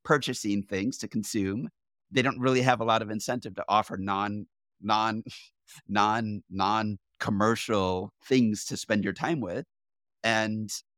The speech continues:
on top of that, they're responding to a customer that they've trained to want a certain thing. And so it feels like it's just like a vicious circle that I don't know how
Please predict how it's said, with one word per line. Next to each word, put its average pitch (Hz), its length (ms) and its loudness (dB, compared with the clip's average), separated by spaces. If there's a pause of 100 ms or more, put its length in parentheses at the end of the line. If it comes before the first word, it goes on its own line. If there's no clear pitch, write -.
on 123 320 2 (220)
top - 200 2
of 143 100 -2
that, 104 240 0 (180)
they're 127 120 -2
responding 139 500 0
to 113 120 -2
a 113 60 -6
customer 113 460 -2
that 95 160 -6
they've 110 140 -2
trained 113 320 -2
to 98 100 -6
want 98 240 -4
a - 60 -10
certain - 320 -4
thing. 170 320 -6 (420)
And 120 100 -2
so 131 180 2
it - 120 -6
feels 139 240 0
like 135 160 -2
it's 117 140 -2
just 127 180 -6
like 117 120 -6
a 113 60 -4
vicious 123 300 -6
circle 143 320 -6
that 120 140 -4
I 110 80 0
don't 113 160 -4
know 117 120 -2
how 113 220 -2